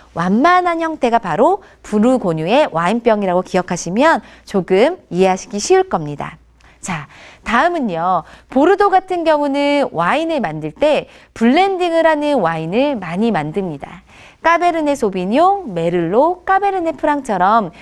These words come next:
여러 품종을 블렌딩을 하는 게 보르도 와인의 스타일이에요. 반면 부르고뉴는요. 레드 와인은 피노누아, 화이트 와인은 샤르도네 이런 식으로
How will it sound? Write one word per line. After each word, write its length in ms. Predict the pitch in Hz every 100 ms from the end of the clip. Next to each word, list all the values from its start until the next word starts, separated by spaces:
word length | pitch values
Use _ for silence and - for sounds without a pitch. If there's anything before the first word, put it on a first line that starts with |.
| - -
여러 200 | 190 233
품종을 580 | 330 302 254 269 294 - - -
블렌딩을 720 | 220 233 349 381 359 330 320
하는 260 | 285 247 226
게 300 | 320 392 415 -
보르도 400 | 220 240 302 285
와인의 460 | 165 151 175 285
스타일이에요. 760 | 320 - 392 339 202 151 139 110 - - - -
반면 600 | - 196 208 196 190 196 - -
부르고뉴는요. 960 | - 277 349 285 214 165 160 240 311 214 - - _
레드 280 | 220 254 320
와인은 840 | 370 359 339 320 330 330 330 330 -
피노누아, 540 | 370 370 311 165 - - _ _ _
화이트 440 | - 381 381 381 359
와인은 600 | 339 320 302 311 311 320
샤르도네 580 | 359 392 339 185 151 -
이런 300 | 190 233 247
식으로 500 | 214 180 226 320